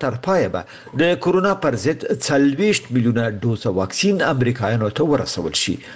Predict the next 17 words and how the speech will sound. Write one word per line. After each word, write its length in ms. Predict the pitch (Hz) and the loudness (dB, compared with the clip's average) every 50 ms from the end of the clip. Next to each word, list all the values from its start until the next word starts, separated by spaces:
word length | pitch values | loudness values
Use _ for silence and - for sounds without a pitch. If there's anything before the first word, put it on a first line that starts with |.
| - - - _ - - 135 | -20 -20 -12 _ 2 2 4
او 100 | 135 120 110 104 - | 4 4 2 0 0
په 220 | - 127 113 107 104 - | 2 2 2 2 0 -2
جنوري 420 | - 131 104 101 113 120 147 180 | -2 -2 0 0 2 2 2 2
کې 140 | 196 185 202 190 | 2 0 0 0
به 480 | 185 175 151 - - - - - - 127 | 0 0 -2 -6 -14 -18 -14 -6 0 2
دا 140 | 170 185 185 - | 2 4 2 0
شمیر 260 | - - 175 175 156 143 160 | -2 -2 0 0 2 2 4
له 160 | 160 156 156 151 - | 4 4 4 2 0
پنځوسو 560 | 151 143 127 110 139 202 208 202 - 185 175 170 170 - | -2 -2 -2 0 2 2 2 2 2 0 0 0 2 0
تر 120 | 160 - - - - 131 | -2 -2 -2 -4 -4 -2
اتیا 340 | 123 123 - - 190 208 208 185 | -2 -2 -2 0 2 2 2 2
میلیون 240 | 165 139 123 131 120 - | 2 2 2 2 0 0
ډوزو 260 | 120 113 101 - 113 104 - | -2 -2 -2 -2 -4 -4 -2
ته 320 | 147 147 151 - - - 123 98 | -2 -2 -2 -2 -2 -2 0 2
زیات 280 | 110 131 - - - - | 2 2 0 0 -2 -4
شي. 160 | - 95 76 - - _ _ - - - - _ _ _ _ _ _ - 120 | -2 -2 -4 -6 -8 _ _ -20 -20 -20 -20 _ _ _ _ _ _ 0 2
د 120 | 143 170 | 2 4